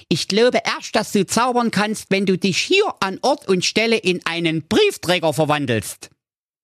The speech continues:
Der Zauberer sagte stolz: Briefträger? Ha, das ist eine leichte Übung. Das kann ich mit zugebundenen Ohren. Und war im gleichen Augenblick in einen Postboten verwandelt.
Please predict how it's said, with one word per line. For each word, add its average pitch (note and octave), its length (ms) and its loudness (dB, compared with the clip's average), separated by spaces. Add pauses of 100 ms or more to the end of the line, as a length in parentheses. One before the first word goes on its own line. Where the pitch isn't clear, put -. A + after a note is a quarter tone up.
(800)
Der C2 140 -4
Zauberer G2+ 580 -2
sagte F2 440 -2
stolz: - 540 -2 (640)
Briefträger? A3 1160 0
Ha, D4+ 220 0 (120)
das F3+ 180 0
ist E3 140 0
eine C3 140 2
leichte C#3+ 520 -2
Übung. C3+ 560 0 (220)
Das A#2+ 180 -2
kann G3+ 180 -2
ich E3+ 140 -2
mit E3+ 200 -2
zugebundenen G#3 760 0 (240)
Ohren. E3 320 0 (720)
Und G#2+ 180 2
war A#2+ 180 0
im F#3 120 4
gleichen F#2+ 500 0
Augenblick F2+ 600 0
in D3+ 140 0
einen D#3+ 240 2
Postboten - 680 -2
verwandelt. D#2+ 640 -2